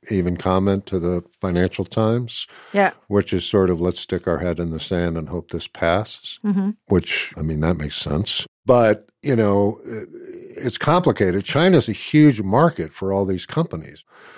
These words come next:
Speaker 1: It's almost impossible for them to blow it off.
Speaker 2: I mean, there is a, there's a kind of moral relativism among these sponsors. Uh, and the F T points out that Snickers,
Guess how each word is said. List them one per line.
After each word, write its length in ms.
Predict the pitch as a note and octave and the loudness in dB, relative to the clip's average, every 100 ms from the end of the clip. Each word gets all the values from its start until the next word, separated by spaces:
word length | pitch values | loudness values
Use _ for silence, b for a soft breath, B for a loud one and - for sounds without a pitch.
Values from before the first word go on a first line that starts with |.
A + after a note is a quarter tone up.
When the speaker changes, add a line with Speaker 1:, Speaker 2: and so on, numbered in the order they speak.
| B B _ | B B _
Speaker 1:
It's 120 | - F2+ | -8 -4
almost 340 | D#2 D#2 - | -4 -4 -6
impossible 680 | D#2 - F#2 F#2 F#2 D2+ D#2 | -8 0 2 2 -2 -6 -8
for 200 | - E2+ | -8 -8
them 280 | D#2+ D#2+ D#2+ | -8 -8 -10
to 240 | - D#2 D2+ _ | -10 -10 -10 _
blow 360 | - E2+ E2 D#2 | -6 -2 -2 -2
it 80 | |
off. 560 | E2 G2+ D2+ D2+ - - _ - | 2 2 2 -4 -12 -14 _ -2
Speaker 2:
I 60 | A3+ | 2
mean, 100 | A3+ | 2
there 120 | A#3+ | 2
is 140 | C#4 | 4
a, 140 | C4+ G#3 B B | 2 0 B B
there's 160 | A#3 A#3 | 0 2
a 60 | |
kind 180 | A#3 D4 | 2 4
of 80 | A#3 | 6
moral 380 | G#3+ A#3 A3+ F#3 | 6 6 6 2
relativism 1000 | D3+ F#3+ A3 A#3 A3 A3 A#3 A#3 A3+ - _ | 2 2 4 2 2 2 2 2 2 -4 _
among 340 | G#3+ G3+ G3+ G3 | 2 4 4 4
these 380 | F#3+ F3 - | 2 0 -4
sponsors. 760 | - - G3 G3+ G#3 G#3+ G#3+ - B B B B B | -6 0 2 2 0 0 -2 -6 B B B B B
Uh, 160 | G#3+ G3+ | 2 2
and 100 | G#3 | 2
the 80 | G3+ | 2
F 120 | G#3+ | 2
T 100 | B3 | 0
points 260 | A#3+ A3+ A#3 | 2 2 4
out 180 | G#3+ G#3 | 2 4
that 220 | G3+ - | 2 2
Snickers, 600 | - C#4 F#4 G3 F3+ | 0 2 4 2 2